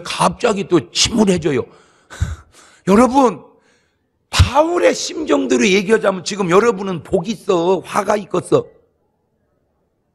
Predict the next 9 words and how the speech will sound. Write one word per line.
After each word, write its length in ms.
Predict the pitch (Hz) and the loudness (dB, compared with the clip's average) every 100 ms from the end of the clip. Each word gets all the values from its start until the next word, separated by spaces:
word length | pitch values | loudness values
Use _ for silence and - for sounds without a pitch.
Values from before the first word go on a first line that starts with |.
| _ _ _ _ _ _ _ _ _ _ _ _ _ _ _ _ _ _ | _ _ _ _ _ _ _ _ _ _ _ _ _ _ _ _ _ _
아니, 420 | - 160 135 - - | -2 0 -2 -6 -12
가만히 420 | 147 175 165 139 | -4 -2 0 -2
있으면 320 | 131 156 123 | -4 -6 -4
되는 260 | 127 147 135 | -4 -2 0
거요? 320 | 131 175 202 _ _ _ _ _ _ _ _ | 0 -2 -8 _ _ _ _ _ _ _ _
어? 140 | 190 - | -4 -2
반응을 420 | 156 180 151 135 | -4 -2 -2 -2
해봐, 240 | 156 117 | 0 -2
반응. 340 | - 147 123 | 0 -2 -2